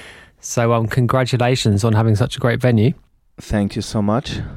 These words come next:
Speaker 1: And, um, so the, basically, the, I think the first thing I wanted to talk about, actually, was the, <sighs> well, you're, you're the first person we've had on the show who is involved, directly involved with the running of a venue.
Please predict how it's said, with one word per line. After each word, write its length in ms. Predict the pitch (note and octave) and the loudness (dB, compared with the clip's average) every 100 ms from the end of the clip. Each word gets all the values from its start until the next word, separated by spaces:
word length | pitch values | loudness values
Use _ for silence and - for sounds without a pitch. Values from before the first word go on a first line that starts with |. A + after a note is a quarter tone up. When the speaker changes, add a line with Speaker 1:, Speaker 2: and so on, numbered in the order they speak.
| - - | -18 -6
Speaker 1:
And, 240 | C#3+ D3 D3+ | -2 2 2
um, 280 | D3+ D#3 - | 2 0 0
so 240 | F3+ F#3+ | 2 2
the, 140 | E3+ | 0
basically, 340 | - A3 A#3+ F#3 | 0 2 2 0
the, 100 | - | 0
I 60 | |
think 140 | G#3 C4+ | 2 2
the 80 | G#3+ | 2
first 320 | A#3 A#3 - | 2 2 2
thing 100 | G3 | 2
I 40 | |
wanted 200 | D#3+ D3 | 4 2
to 100 | - | 2
talk 200 | - D#3+ | 0 2
about, 300 | - G#2+ A2 | 2 0 -2
actually, 400 | C3+ C3+ B2 G#2+ - - _ _ _ _ _ _ - - - | -4 0 2 0 -2 -12 _ _ _ _ _ _ -8 -8 -4
was 720 | C#3 C3 C#3 B2+ G#2+ - - - _ - - | 2 4 4 2 0 -2 -6 -12 _ -20 -2
the, 680 | D3 C3 B2+ B2+ A#2+ A#2+ - _ G2+ G#2+ | 2 4 6 6 4 2 -2 _ -8 -2
<sighs> 260 | A#2+ - | 0 2
well, 280 | F3+ C#3 A2+ C3+ - | 2 2 2 -2 0
you're, 100 | F#3+ | 2
you're 160 | G3+ B3 | 4 4
the 80 | |
first 220 | A#3+ A#3 - | 4 2 4
person 220 | F#3 E3+ | 2 2
we've 100 | D3 | 2
had 160 | D3+ | 2
on 120 | C3+ C3 | 4 4
the 100 | B2 | 4
show 320 | C#3+ B2+ A#2 | 4 4 6
who 260 | B2 B2 B2+ | 6 4 4
is 120 | C#3+ | 2
involved, 460 | C3 A#2+ C3 B2 A#2 | 4 4 4 4 4
directly 380 | C3+ D3+ D3+ B2+ | 4 2 2 4
involved 400 | A#2 A#2+ A#2 G#2+ | 4 4 4 2
with 80 | |
the 60 | A2+ | 4
running 220 | B2 A#2+ | 4 4
of 60 | A2 | 4
a 60 | |
venue. 560 | G#2 A2+ G#2+ G#2+ A#1+ | 4 2 2 2 0